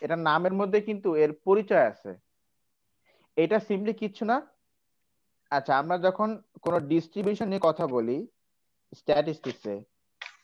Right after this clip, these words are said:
distribution means, distribution means collection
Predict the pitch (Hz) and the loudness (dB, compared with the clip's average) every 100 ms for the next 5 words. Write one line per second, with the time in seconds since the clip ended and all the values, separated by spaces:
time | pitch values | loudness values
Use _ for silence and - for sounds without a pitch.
0 | - 131 156 - 190 185 208 202 226 220 | -6 0 0 -2 -4 -2 -4 0 2 2
1 | 226 - 160 165 175 127 110 _ _ _ | 2 -6 -6 -2 0 0 -4 _ _ _
2 | _ _ _ _ _ _ _ - _ _ | _ _ _ _ _ _ _ -20 _ _
3 | _ - - _ - _ _ _ _ _ | _ -20 -20 _ -20 _ _ _ _ _
4 | _ _ _ _ 131 147 147 185 180 190 | _ _ _ _ -2 -2 0 -2 2 2
5 | 185 214 190 147 139 208 - - _ _ | 2 0 -2 -4 -4 -6 -10 -18 _ _
6 | _ _ _ _ _ _ _ _ _ _ | _ _ _ _ _ _ _ _ _ _
7 | _ _ - 147 131 123 - - 165 | _ _ 0 2 2 -2 -4 2 2